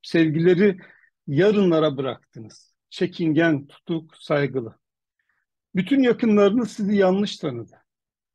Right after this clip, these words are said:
Bitmeyen işler yüzünden. Siz böyle olsun istemezdiniz. Bir bakış bile yeterken anlatmaya her şeyi,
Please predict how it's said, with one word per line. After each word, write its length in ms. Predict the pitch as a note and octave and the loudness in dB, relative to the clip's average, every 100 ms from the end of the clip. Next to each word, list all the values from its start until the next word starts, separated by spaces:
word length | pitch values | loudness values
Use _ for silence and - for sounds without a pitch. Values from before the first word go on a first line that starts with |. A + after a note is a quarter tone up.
| - | -14
Bitmeyen 540 | D3+ F#3 G#3 F#3+ F3+ F3+ | -6 -6 -2 0 2 0
işler 340 | - G3 E3+ | -4 -2 -2
yüzünden. 480 | D#3+ B2+ A#2+ A2+ A#2 | -2 -6 -10 -12 -14
Siz 320 | - F3+ C#3+ | -10 -6 0
böyle 220 | F3 E3 | 2 4
olsun 280 | D3+ C#3+ F#3 | 2 0 -4
istemezdiniz. 920 | D3+ - D#3 E3 C3+ A#2 G#2+ - _ _ _ _ _ _ _ _ _ _ _ - | -4 -2 0 0 0 -6 -18 -20 _ _ _ _ _ _ _ _ _ _ _ -6
Bir 300 | D3 G3 D#3 | 0 2 2
bakış 420 | F3+ A3 A3 - | 0 0 -2 0
bile 180 | F#3+ E3+ | 0 4
yeterken 560 | D#3+ D#3 G#3 F#3+ F3+ D#3 | 2 2 0 0 0 0
anlatmaya 580 | D3 D3 C#3+ D#3+ D3+ | 0 -2 -4 -6 -4
her 200 | C#3+ D3+ | -2 -4
şeyi, 440 | C#3+ D3+ C3 F3 | -4 -8 -8 -8